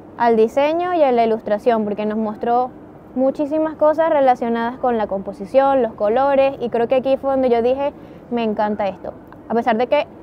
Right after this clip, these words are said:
estudié arquitectura y, eh, este era como una materia previa a diseño arquitectónico, en donde yo me enganché realmente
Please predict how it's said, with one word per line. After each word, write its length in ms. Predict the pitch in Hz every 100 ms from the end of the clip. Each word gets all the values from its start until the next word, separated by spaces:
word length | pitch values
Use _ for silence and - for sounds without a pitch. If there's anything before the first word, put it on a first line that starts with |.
| - -
estudié 320 | 240 247 240 233
arquitectura 800 | 226 254 277 262 320 302 311 339 - - -
y, 140 | 240 240
eh, 220 | 233 226
este 320 | 233 226 247
era 140 | 254 262
como 180 | 269 262
una 140 | 262
materia 340 | 269 247 262
previa 500 | 240 285 277 277 285 285 -
a 80 | 233
diseño 600 | 220 220 220 240 254 254
arquitectónico, 920 | 247 254 262 269 311 294 277 262 294
en 220 | - 226 233
donde 300 | 247 233 226
yo 160 | 226
me 140 | 226 262
enganché 400 | 269 240 240 233
realmente 640 | 247 254 262 247 269